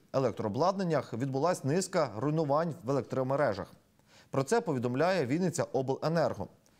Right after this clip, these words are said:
Найбільше від негоди постраждали електромережі Козятинської, Погребищенської, Оратівської, Немирівської, Калинівської О Т Г і Замостя. Зокрема, на території Погребищенської громади зруйновано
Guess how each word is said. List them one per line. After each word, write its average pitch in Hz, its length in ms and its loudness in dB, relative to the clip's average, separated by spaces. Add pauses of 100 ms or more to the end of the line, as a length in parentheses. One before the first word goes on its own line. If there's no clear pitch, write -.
Найбільше 123 440 0
від 123 180 -2
негоди 151 360 2
постраждали 131 680 0
електромережі 123 760 0 (180)
Козятинської, 143 760 0
Погребищенської, 143 1000 -2
Оратівської, 135 640 0
Немирівської, 139 680 0 (240)
Калинівської 156 680 2
О 135 120 2
Т 170 160 -2
Г 117 240 2 (240)
і 185 140 0
Замостя. 139 600 0 (460)
Зокрема, 151 420 2
на 170 200 0
території 156 540 0
Погребищенської 135 840 -2
громади 151 500 0
зруйновано 135 560 0